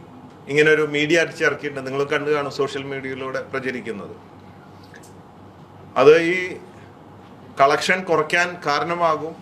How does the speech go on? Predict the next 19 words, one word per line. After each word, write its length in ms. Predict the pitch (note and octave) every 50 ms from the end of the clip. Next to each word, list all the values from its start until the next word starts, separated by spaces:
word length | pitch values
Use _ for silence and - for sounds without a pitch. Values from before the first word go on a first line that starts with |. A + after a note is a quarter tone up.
| - - - - - - - - - - - - - - C3 C#3
നമ്മൾക്ക് 520 | D3 E3 F3+ G#3 A3 A3+ A3 G#3 G#3 E3 B2 - - - - - - - - - - - - - - - - - - - - - - A#2+
അബ്ദുറഹ്മാനെ 680 | C3+ C3+ C#3+ G3 G3 G3 F#3+ F#3 F3+ F3 E3+ E3 D#3+ C#3+ - - - - - -
ഇവിടെ 200 | C#3+ D3 D3+ D#3+ D#3
എത്തിക്കാൻ 360 | D#3+ D3+ C#3+ - D3 C#3+ D3 C#3+ -
പറ്റും 320 | B2+ A#2 - - B2 G#2+ - - - - - - A#2+
എന്നത് 300 | A#2+ B2 B2+ B2 C3+ C3+ C3+ - C3 A#2+
ഉറപ്പാണ്. 420 | A#2 A#2 - - B2+ A#2 F#2+ - - - - - - - - - - - - -
പിന്നെ 180 | - C3+ D3 D#3
ഇതിൽ 200 | D#3 D#3 D#3 E3+
ഒരു 320 | F3+ F3+ - D3+ D3 E3 F3+ D#3
ടെൻഷൻ 360 | F#3 F3 F3 - - F#3 F#3+ F#3+
ഉണ്ടായത് 420 | F#3 F3 E3+ E3 E3+ E3+ E3+ F3+ F3+ F3 - - - - - - - - - - - - - - -
സോഷ്യൽ 280 | D3 D3 - F#3 F#3
മീഡിയയിൽ 420 | F#3 F#3 F3 E3+ E3 E3+ E3+ E3+ D#3+ B2 G#2+ - - - - - - -
ഒരു 100 | D3 D3
വ്യാജ 360 | D3+ C3+ D3 D3 D3+ D#3+ D#3+ F#3+ F#3+ F#3
വാർത്ത 300 | F3+ E3+ E3+ - - E3+ E3 D#3+ D3+ - C3 D3+
നടക്കുന്നുണ്ട്. 500 | D3 D3 C#3 C#3+ C#3+ D3 C#3+ C3 A#2+ B2 B2 - - - - - - - - - - - - - - - - - - - - - - - - - - - - - - - - - B2
അത് 160 | C3 C#3 C#3+